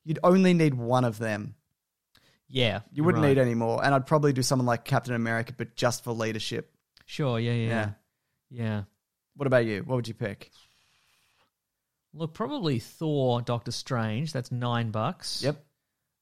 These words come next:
Speaker 2: Uh,
Speaker 1: Both Magic, though. Do you wanna go both Magic?
Speaker 2: Well, see, that's a, that's the really good question. See,
Speaker 1: Yeah.
Speaker 2: it, it's a fertile ground.
Speaker 1: <laughs>
Speaker 2: It's a, it's a fertile ground if they're, like, pick five.
Speaker 1: Yeah.
Speaker 2: You can only pick five.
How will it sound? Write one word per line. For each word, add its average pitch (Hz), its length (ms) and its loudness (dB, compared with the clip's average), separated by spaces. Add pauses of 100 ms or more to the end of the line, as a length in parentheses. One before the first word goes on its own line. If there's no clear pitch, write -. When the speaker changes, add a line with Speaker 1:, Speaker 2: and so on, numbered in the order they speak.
Speaker 2:
Uh, 95 1500 -6
Speaker 1:
Both 180 160 2
Magic, 147 380 2
though. 110 180 0
Do 101 80 -6
you 135 40 0
wanna 147 120 2
go 139 100 4
both 127 320 2
Magic? 131 300 0
Speaker 2:
Well, 170 60 -2
see, 175 200 0
that's 151 220 0
a, 143 60 -2
that's 120 340 -6
the 135 120 -4
really 120 220 -4
good 110 140 -10
question. 139 300 -6
See, - 140 0
Speaker 1:
Yeah. 240 80 4
Speaker 2:
it, 220 60 0
it's 208 240 0
a 214 60 4
fertile 226 600 4
ground. 156 440 6 (100)
Speaker 1:
<laughs> 175 320 4
Speaker 2:
It's 226 200 0
a, 240 120 -4
it's 262 200 -2
a 254 80 4
fertile 277 420 2
ground 208 220 0
if - 80 -4
they're, 196 80 0
like, 170 280 2
pick - 180 -6
five. 110 680 0
Speaker 1:
Yeah. 143 220 8
Speaker 2:
You 131 60 2
can 196 100 2
only 175 180 2
pick 160 240 -2
five. 113 500 0